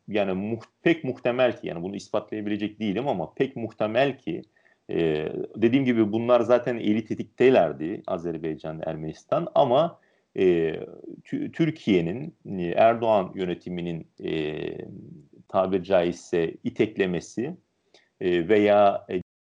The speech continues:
Bakü-, Bakü'yü, e, Erdoğan yönetiminin cesaretlendirmesi diyelim,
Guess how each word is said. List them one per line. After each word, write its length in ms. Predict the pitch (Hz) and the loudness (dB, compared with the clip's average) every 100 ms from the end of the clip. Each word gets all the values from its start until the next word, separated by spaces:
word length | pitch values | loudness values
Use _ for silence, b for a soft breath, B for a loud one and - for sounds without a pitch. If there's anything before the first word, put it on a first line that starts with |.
| _ _ _ _ _ _ - - 151 170 101 | _ _ _ _ _ _ -20 -8 -8 -6 -2
Bakü-, 400 | 98 - 107 - | -4 -4 -8 -8
Bakü'yü, 680 | 101 90 113 - 104 92 85 _ _ _ | -8 -2 -2 -2 -4 -2 -6 _ _ _
e, 160 | 80 92 | -14 -6
Erdoğan 540 | 82 98 98 95 87 82 _ _ - | 0 0 0 0 -2 -4 _ _ -6
yönetiminin 580 | 92 90 - 92 87 80 | -4 -4 -6 -8 -6 -2
cesaretlendirmesi 1120 | 98 - 95 90 85 87 85 82 87 - 85 | -2 2 2 2 0 -4 -2 -2 -4 -6 -6
diyelim, 360 | 76 87 170 | -4 -4 -6